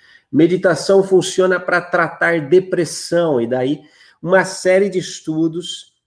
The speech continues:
que tão começando a, a demonstrar os efeitos da meditação sobre a saúde das pessoas,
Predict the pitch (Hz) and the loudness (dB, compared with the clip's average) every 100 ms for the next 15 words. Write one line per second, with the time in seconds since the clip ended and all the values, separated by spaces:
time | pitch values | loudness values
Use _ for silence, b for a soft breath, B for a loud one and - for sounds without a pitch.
0 | _ _ _ _ _ 147 170 180 170 - | _ _ _ _ _ -6 0 2 2 -2
1 | 180 160 - 190 196 190 175 156 143 - | -2 -2 -2 0 2 2 4 2 0 -4
2 | 135 127 123 123 123 220 233 208 151 - | -6 -6 -6 -10 0 2 2 0 0 -4
3 | - 131 131 147 180 - 175 151 202 220 | -6 -6 -4 -4 -8 -8 -10 -4 -2 -2
4 | - - 180 214 247 220 - 143 110 123 | -6 -4 0 2 0 -6 -6 -8 -4 -4
5 | 123 117 113 135 123 - 127 127 165 - | -4 -8 -10 -10 -10 -10 -8 -8 -8 -10
6 | 143 151 147 139 147 - - 151 135 170 | -8 -6 -4 -4 -6 -8 -6 -4 0 0
7 | 202 113 - 117 95 - _ _ _ _ | 0 -2 -4 -4 -6 -12 _ _ _ _
8 | _ _ _ _ _ 107 107 - 113 104 | _ _ _ _ _ -8 -8 -8 -6 -6
9 | - 113 101 85 - - - | -6 -4 -4 -6 -12 -16 -18